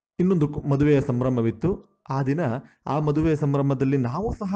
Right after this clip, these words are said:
ಇಂಥ ಒಂದು ಉಡುಗೊರೆಯನ್ನು ನೀಡಬೇಕು ಎಂಬುದಾಗಿ ಇಬ್ಬರು ಯೋಚನೆ ಮಾಡಿದ್ದಾರೆ. ಏಕೆಂದರೆ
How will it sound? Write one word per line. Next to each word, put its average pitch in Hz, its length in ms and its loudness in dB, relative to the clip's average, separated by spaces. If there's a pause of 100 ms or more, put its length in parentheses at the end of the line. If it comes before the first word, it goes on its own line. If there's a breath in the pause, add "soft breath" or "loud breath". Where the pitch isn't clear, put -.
ಇಂಥ 185 300 -6
ಒಂದು 185 580 0 (220 loud breath)
ಉಡುಗೊರೆಯನ್ನು 147 520 2
ನೀಡಬೇಕು 135 540 0
ಎಂಬುದಾಗಿ 120 440 -2
ಇಬ್ಬರು 120 260 -2
ಯೋಚನೆ 110 320 0
ಮಾಡಿದ್ದಾರೆ. 98 400 -8
ಏಕೆಂದರೆ 151 500 -2